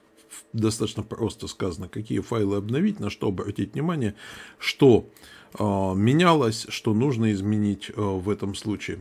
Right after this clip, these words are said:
Ну, вот, если, э, вы обновляете, э, F R T O S в своем уже существующем проекте. Сейчас речь не об этом, нас интересует F R T O S.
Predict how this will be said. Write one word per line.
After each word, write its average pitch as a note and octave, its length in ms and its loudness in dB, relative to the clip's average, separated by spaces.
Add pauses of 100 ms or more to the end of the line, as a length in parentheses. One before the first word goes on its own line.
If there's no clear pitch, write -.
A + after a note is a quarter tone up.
(100)
Ну, D3 160 4
вот, G#2 140 -2
если, G2+ 440 0
э, E2+ 100 -4
вы F#2+ 720 0 (200)
обновляете, G#2 760 0 (120)
э, F2+ 320 -8
F - 140 -12
R - 300 -4
T - 120 -2
O G3 80 0
S - 100 -4
в - 120 -10
своем A2 420 2
уже F#2+ 160 -2
существующем F#2+ 800 -6
проекте. - 540 -12 (420)
Сейчас - 380 2
речь C3+ 320 -2
не A#2+ 80 -2
об C#3 200 -4
этом, E3 300 -2 (200)
нас B2 320 0
интересует G2+ 760 -4 (360)
F - 120 -12
R A2 340 4
T D#3+ 100 0
O A#3+ 100 4
S. - 180 -4